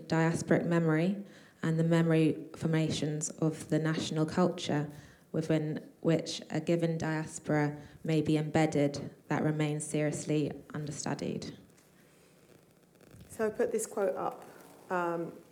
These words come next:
Speaker 2: "She not only refuses a comfortable belonging to nation or country or local street, she alters them by demonstrating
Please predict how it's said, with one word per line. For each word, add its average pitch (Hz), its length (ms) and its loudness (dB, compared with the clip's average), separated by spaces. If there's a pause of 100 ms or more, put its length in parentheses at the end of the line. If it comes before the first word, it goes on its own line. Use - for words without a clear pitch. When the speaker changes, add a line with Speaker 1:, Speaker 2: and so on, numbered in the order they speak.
(480)
Speaker 2:
"She - 220 -2
not 220 200 0
only 233 200 0
refuses 202 560 -2
a 190 60 -4
comfortable 196 480 -6
belonging 180 460 -2
to 175 120 -8
nation 175 400 -6
or 175 60 -6
country 185 440 -6
or 170 100 0
local 175 320 -2
street, - 540 -6
she - 180 -8
alters 190 360 -4
them 170 200 -4
by 165 140 -4
demonstrating 165 880 -6